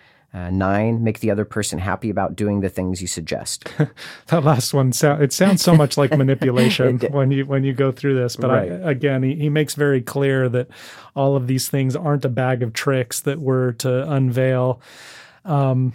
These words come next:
Speaker 2: you know, let's, let's start with the first few of 'em and make
Speaker 1: Perfect.
Speaker 2: sure we understand. And again, like we've said in the other podcast, just, just pick a couple of these that you wanna get better at.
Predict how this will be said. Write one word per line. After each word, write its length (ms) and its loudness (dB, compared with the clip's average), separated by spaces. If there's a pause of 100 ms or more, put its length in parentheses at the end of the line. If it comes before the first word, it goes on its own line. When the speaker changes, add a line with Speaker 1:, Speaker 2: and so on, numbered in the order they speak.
(100)
Speaker 2:
you 100 4
know, 100 4
let's, 300 0
let's 220 4
start 320 2
with 120 2
the 80 0
first 300 0
few 220 2
of 80 0
'em 120 2
and 120 2
make 140 2
Speaker 1:
Perfect. 100 -4
Speaker 2:
sure 100 4
we 120 2
understand. 600 2
And 80 0
again, 300 2
like 180 -2
we've 160 0
said 240 0
in 80 2
the 100 2
other 200 2
podcast, 800 -2
just, 260 -8
just 240 -6
pick 180 -4
a 60 -8
couple 340 -4
of 100 -6
these 280 -4
that 80 -10
you 160 -4
wanna 240 -2
get 200 -4
better 280 2
at. 280 -2